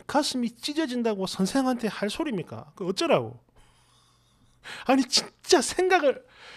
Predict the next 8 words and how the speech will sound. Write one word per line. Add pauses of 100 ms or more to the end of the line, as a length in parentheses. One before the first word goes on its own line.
(100)
이런
생각을
할
수
있는
거야.
이게, (1080)
와,